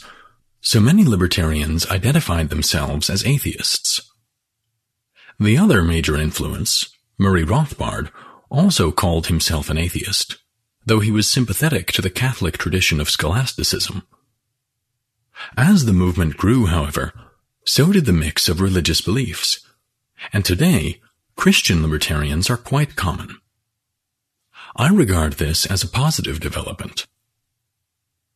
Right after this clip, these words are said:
Although early libertarian freethinkers were highly critical of Christianity,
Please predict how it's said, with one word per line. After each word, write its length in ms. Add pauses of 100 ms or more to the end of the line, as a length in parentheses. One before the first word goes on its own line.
(600)
Although 420
early 360
libertarian 680
freethinkers 800
were 140
highly 420
critical 460
of 100
Christianity, 800